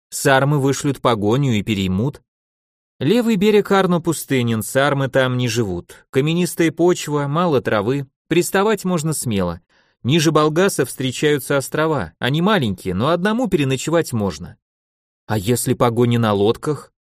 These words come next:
«У Игоря будет запас времени, он планирует уйти незаметно. Имея фору, он легко спрячется в какой-нибудь заводе. Берега Арну изрезаны,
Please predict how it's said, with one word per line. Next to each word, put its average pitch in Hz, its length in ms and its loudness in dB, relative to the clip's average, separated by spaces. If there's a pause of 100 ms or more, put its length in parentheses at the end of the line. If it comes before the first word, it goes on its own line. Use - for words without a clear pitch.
(380)
«У 160 100 2
Игоря 190 300 2
будет 160 300 4
запас 143 420 0
времени, 104 500 -4 (100)
он 123 200 -2
планирует 131 600 2
уйти 123 280 -2
незаметно. 127 720 -2 (320)
Имея 131 320 2
фору, 151 460 0
он 120 180 0
легко 123 340 0
спрячется 143 580 -2
в - 60 -10
какой-нибудь 127 600 -2
заводе. 92 560 -2 (460)
Берега 147 520 2
Арну 180 240 2
изрезаны, 147 680 0